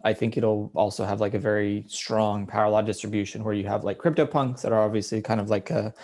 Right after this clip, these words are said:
a, a blue chip of N F Ts. And then you have a bunch of others that, uh, are trying to vie for some sort of community adoption. Um, there's, like, a number of issues with a lot of these in terms of, like,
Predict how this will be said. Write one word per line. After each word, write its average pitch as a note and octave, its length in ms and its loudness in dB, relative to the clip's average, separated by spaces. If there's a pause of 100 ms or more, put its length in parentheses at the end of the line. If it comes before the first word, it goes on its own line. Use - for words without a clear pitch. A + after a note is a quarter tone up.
(380)
a, G#2+ 340 6
a A2 60 4
blue A#2 260 6
chip A2+ 260 2
of A2 120 2
N G#2+ 120 2
F G2 140 -2
Ts. G#2+ 580 0 (280)
And A2+ 120 2
then G#2 140 2
you G#2 80 0
have G#2 260 0
a - 60 -2
bunch G#2 260 0
of G#2 60 0
others G2+ 400 2
that, G2+ 380 0 (140)
uh, G2+ 180 2
are G2 100 2
trying G#2 300 0
to G2+ 40 0
vie G2 380 2
for F#2+ 420 0
some A2+ 200 -4
sort G#2+ 160 0
of G2+ 100 -6
community G#2+ 320 0
adoption. C#3 640 2 (380)
Um, G#2 500 4
there's, A#2+ 220 6
like, A2 260 6
a B2+ 60 4
number B2+ 380 6
of G#2 500 2
issues G#2+ 880 2 (120)
with A#2+ 240 2
a A#2 40 2
lot A2+ 140 6
of G#2+ 60 4
these G#2+ 200 2
in G2+ 60 -6
terms A2 260 0
of, G2+ 100 -4
like, G#2 340 -2